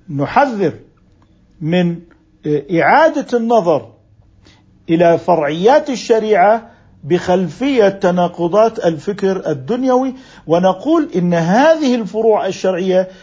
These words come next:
جاءت منسجمة مع مقاصد كلية ومحاجة-، وحاجات ومكملات، وليست بناءً على الوسواس القهري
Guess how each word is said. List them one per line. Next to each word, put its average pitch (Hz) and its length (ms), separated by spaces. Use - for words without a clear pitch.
جاءت 185 460
منسجمة 175 880
مع 165 460
مقاصد 240 880
كلية 262 720
ومحاجة-، 175 800
وحاجات 170 760
ومكملات، 190 800
وليست 220 720
بناءً 220 520
على 202 440
الوسواس 196 600
القهري 196 640